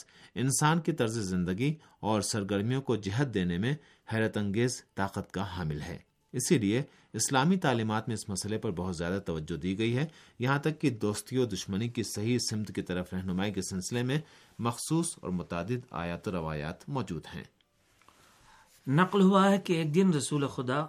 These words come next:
Speaker 2: صلی اللہ علیہ وآلہ وسلم نے اپنے اصحاب سے فرمایا، "ایمان کی استوار ترین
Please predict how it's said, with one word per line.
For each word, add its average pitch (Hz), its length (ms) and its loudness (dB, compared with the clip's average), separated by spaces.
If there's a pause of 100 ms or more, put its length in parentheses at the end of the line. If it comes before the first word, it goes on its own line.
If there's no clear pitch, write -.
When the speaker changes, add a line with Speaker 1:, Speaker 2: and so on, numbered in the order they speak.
(120)
Speaker 2:
صلی 147 300 2
اللہ 147 520 4
علیہ 120 440 0
وآلہ 110 560 -2
وسلم 110 460 -4
نے 143 200 0 (800)
اپنے 165 240 0
اصحاب 165 360 2
سے 175 120 0
فرمایا، 135 520 0 (140)
"ایمان 160 380 6
کی 180 120 0
استوار 139 420 0
ترین 139 380 -2